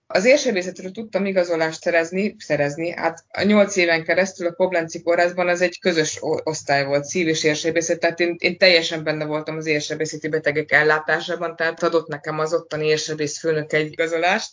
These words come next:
És akkor most itt tart a dolog, hogy ezt az igazolást beadtam, és várunk a válaszra, és ugye valószínűleg ennek az lesz a vége, hogy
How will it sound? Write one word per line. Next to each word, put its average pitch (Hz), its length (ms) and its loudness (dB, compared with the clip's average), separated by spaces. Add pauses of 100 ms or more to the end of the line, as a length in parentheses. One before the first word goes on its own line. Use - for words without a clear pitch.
(300)
És - 220 -4
akkor 190 180 0
most 214 160 2
itt 220 140 -4
tart 185 240 2
a 175 60 4
dolog, 190 240 2
hogy 196 220 -4
ezt 180 200 -2
az 185 100 -8
igazolást 170 500 2
beadtam, 202 580 4 (180)
és 208 220 2
várunk 170 380 2
a 160 40 0
válaszra, 170 800 0 (360)
és 180 200 -6 (160)
ugye 185 160 2
valószínűleg 190 440 4
ennek 180 140 -6
az 185 120 0
lesz 170 240 -4
a 165 60 0
vége, 170 340 0
hogy 170 360 -2